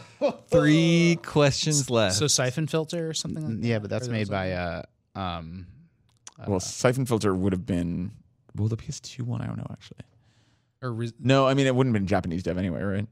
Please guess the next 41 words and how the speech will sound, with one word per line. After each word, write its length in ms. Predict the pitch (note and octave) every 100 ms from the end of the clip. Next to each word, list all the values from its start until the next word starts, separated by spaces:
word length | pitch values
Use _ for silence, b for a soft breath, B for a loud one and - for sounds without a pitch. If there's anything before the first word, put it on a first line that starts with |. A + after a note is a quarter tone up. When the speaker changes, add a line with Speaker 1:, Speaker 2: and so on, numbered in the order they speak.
| -
Speaker 2:
Third 220 | C#3 C3
person. 280 | B2+ B2 C3+
Are 80 | B2+
there 100 | C3
third 200 | C#3 C3
person 240 | D3+ D3+
shooters 540 | A#2+ - A2 C3 D3+ C#3+
on 260 | D3 C#3+ B2
PlayStation 560 | C#3+ C#3 C#3 D3+ D#3+ -
that 120 | A#2+
have 160 | A#2+ A2+
Speaker 3:
I 160 | G2+
was 180 | A2 G#2+
Speaker 2:
sequels? 20 |
Speaker 3:
so 320 | - - G#2+
sure. 180 | G2+ A2 A#2 B2+
Speaker 4:
Third 80 | A#2+
person 320 | - A2 A2+
Speaker 3:
I 20 |
was 60 | G#2+
so 60 | A#2
sure 60 |
it 40 | G#2+ F#2+
Speaker 4:
shooters 160 | F#2 F2+
Speaker 3:
was 60 | F2+
Speaker 4:
on 80 | F2+
Speaker 3:
Metal 120 | F2+
Gear. 80 | G2
Speaker 4:
P 40 | F#2
S 60 | -
two 680 | - - - A#2 G2 F2+ F2
that 120 | F2
are 80 | E2+
exclusive. 920 | D#2 - - F2 - - - - - _ _ _ _ _ _ _ - - _ _ _
Should 200 | - -
know 80 | G1+ G1+
this. 200 | - -
Speaker 2:
Not 160 | A2 -
really. 360 | G2+ G#2+ G#2+ G#2+ -
Speaker 4:
Um, 920 | G#2 G#2+ A2 A2 A2 A2 A2 A2 G#2 G#2+
Speaker 3:
Mag. 400 | F2+ F2+ G2